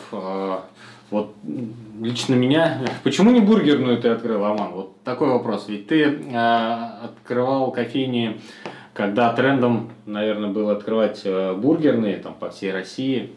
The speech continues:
Э, в Уфе их, э, там, каждую, каждый месяц открывалось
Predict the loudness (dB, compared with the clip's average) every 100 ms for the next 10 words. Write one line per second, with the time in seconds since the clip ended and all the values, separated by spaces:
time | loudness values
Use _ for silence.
0 | -8 -4 -2 -4 0 2 2 2 -8 -8
1 | -6 -4 -6 -8 0 2 2 2 2 0
2 | -6 -18 -12 -2 2 4 4 2 0 -8
3 | -6 -4 -2 0 -2 -8